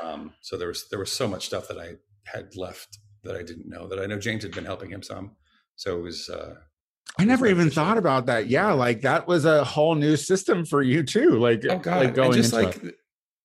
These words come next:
Speaker 1: I think it's kinda everybody's, like, in the back of their mind, like, "If something happens to me,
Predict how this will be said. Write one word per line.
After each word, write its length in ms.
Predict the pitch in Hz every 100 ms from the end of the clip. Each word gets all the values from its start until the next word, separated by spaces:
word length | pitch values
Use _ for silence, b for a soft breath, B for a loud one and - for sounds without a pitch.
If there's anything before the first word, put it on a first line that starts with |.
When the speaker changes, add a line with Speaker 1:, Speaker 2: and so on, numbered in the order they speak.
| _
Speaker 1:
I 60 | 156
think 140 | 220
it's 80 | 233
kinda 240 | - 175 -
everybody's, 680 | 160 190 139 120 110 101 - -
like, 220 | 113 101 - _ _ _ _ _
in 140 | 123 123
the 60 |
back 200 | 117 117
of 60 | 113
their 80 | 98
mind, 260 | 107 113
like, 240 | 95 - -
"If 180 | 107 -
something 240 | 139 -
happens 360 | 107 117 123 110
to 60 | 98
me, 320 | 90 87